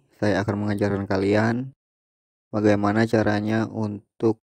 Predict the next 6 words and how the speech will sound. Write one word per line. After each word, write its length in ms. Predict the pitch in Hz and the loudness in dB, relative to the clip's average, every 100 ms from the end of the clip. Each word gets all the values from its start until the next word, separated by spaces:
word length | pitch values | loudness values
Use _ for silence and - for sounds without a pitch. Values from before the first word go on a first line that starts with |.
| _ - | _ -2
menghubungkan 1120 | 117 107 110 107 110 104 104 120 123 139 143 143 _ _ 113 | 0 2 2 4 2 0 -4 0 2 0 -2 -6 _ _ 0
Google 400 | 113 110 110 110 | 2 4 2 2
Analytics 560 | 110 107 110 131 143 _ _ - | -2 -2 0 0 -2 _ _ -6
pada 320 | 107 104 110 | -4 0 0
blogger 480 | 107 107 104 117 117 | 2 0 0 -2 -2
kalian. 400 | 113 113 104 | 0 2 2